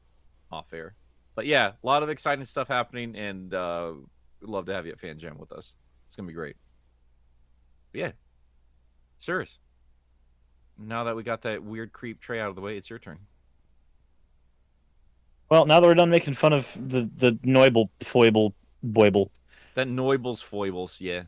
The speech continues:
Speaker 2: <laughs> Way past Ghoul Kid, thank you very much for the four ninety-nine. Boo! Happy spooky season, boys. If you were only bound by the limits of your imagination, what would your dream costume be?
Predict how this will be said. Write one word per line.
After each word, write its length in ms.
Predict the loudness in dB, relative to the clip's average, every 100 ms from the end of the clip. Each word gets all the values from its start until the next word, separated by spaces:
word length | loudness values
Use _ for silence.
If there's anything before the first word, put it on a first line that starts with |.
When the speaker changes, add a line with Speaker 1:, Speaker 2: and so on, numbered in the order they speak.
| -2
Speaker 2:
<laughs> 1300 | 0 0 2 -2 -2 _ _ _ -20 -20 -20 _
Way 160 | 4 4
past 280 | 6 4 4
Ghoul 220 | 2 2
Kid, 340 | 0 -6 -6 -2
thank 120 | 0
you 40 | 2
very 120 | 2
much 140 | 2
for 60 | -2
the 80 | -2
four 160 | 0
ninety-nine. 640 | 2 2 2 2 2 0 -2 -8 -6
Boo! 500 | 6 10 10 8 4 _ _ _ _ _ _ _
Happy 220 | 0 0 0
spooky 340 | 0 0 0
season, 320 | -2 0 0
boys. 440 | 2 2 0 -6 -4
If 240 | -4 -4 -10 _ _
you 140 | -2 2
were 160 | 2 4
only 340 | 4 6 4
bound 420 | 4 6 6 4 4
by 100 | 4
the 120 | 4
limits 260 | 4 0 -2
of 100 | 2
your 120 | 4
imagination, 800 | 4 2 2 0 0 -6 -8 -8 -14 -20 -6
what 200 | 4 4
would 120 | 4 0
your 120 | -2
dream 380 | 0 0 0 0
costume 560 | -2 -4 -2 -4 -2
be? 300 | -2 -4 -4